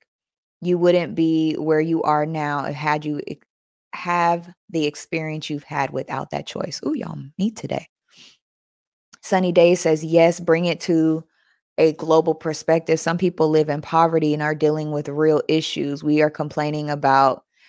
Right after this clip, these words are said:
uh, not liking our job. Some people don't have access to clean water or food." Exactly. But I will say, Sunny Days, two things can be, two things can be at the same time, right? Two things can be true at the same time.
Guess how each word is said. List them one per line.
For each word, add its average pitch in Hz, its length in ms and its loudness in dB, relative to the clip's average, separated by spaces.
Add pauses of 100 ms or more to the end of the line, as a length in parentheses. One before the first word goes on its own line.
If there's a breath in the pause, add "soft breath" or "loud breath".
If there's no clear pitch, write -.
(260 soft breath)
uh, 143 320 4
not 151 280 2
liking 151 360 0
our 147 120 0
job. 143 320 4
Some 151 160 -6
people 147 280 -4
don't 139 200 -4
have 147 280 -6
access 151 320 -4
to 156 100 -10
clean 151 280 -14
water 156 280 -4
or 160 60 -6
food." 180 440 -2
Exactly. 165 560 -2
But 175 180 6 (380 loud breath)
I 175 100 6
will 240 200 8
say, 240 180 6
Sunny 214 280 4
Days, 196 300 6
two 226 220 2
things 208 380 2
can 190 220 0
be, 160 600 2 (540)
two 240 180 0
things 196 340 0
can 170 180 -2
be 156 440 0
at 156 160 -2
the 151 100 -4
same 135 280 -4
time, 131 360 -10 (300)
right? 147 300 -2 (920)
Two 220 120 2
things 214 240 2
can 190 120 -4
be 170 100 0
true 165 260 0
at 147 120 0
the 151 80 -8
same 147 260 -8
time. - 360 -8